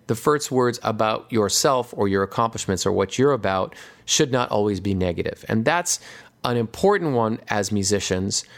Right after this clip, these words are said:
because a lot of us tend to be very hard on ourselves, and all we can see are the negatives, right? All we can see are the the,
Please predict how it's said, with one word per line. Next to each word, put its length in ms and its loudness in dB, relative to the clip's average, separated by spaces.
because 600 0
a 80 2
lot 200 2
of 80 0
us 160 -2
tend 360 0
to 80 -2
be 180 0
very 240 2
hard 240 0
on 100 0
ourselves, 360 -2
and 80 -4
all 180 2
we 100 2
can 140 -2
see 280 0
are 160 -2
the 100 -4
negatives, 640 -2
right? 280 0
All 200 0
we 100 0
can 140 -6
see 220 0
are 100 0
the 200 -2
the, 280 0